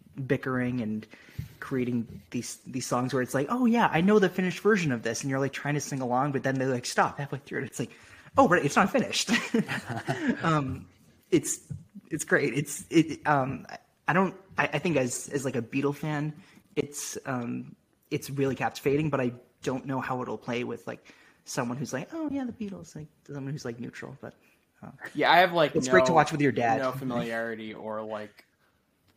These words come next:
Speaker 2: okay, I have no, like, familiarity or connection to the Beatles, so I'm very curious.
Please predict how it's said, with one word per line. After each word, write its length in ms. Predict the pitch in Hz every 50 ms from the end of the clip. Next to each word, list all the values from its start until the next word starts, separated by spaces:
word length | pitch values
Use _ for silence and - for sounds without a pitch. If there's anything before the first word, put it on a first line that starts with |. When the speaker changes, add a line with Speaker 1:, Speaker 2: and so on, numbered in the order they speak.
| - _ _ _ _ _
Speaker 2:
okay, 380 | - 123 139 135 - 117 101 - - _
I 120 | - 143
have 140 | 156 175 185
no, 260 | 170 156 139 135 143
like, 160 | 143 131 120 -
familiarity 600 | - 131 123 120 120 117 117 117 117 113 113 113
or 60 | 110
connection 420 | 110 - 113 107 107 - 117 110
to 80 | 107 110
the 80 | 104
Beatles, 360 | 101 101 104 104 104 98 107 -
so 120 | - 113
I'm 120 | 110 110 104
very 200 | 107 110 101 98
curious. 600 | - - 104 104 101 101 101 98 - - - -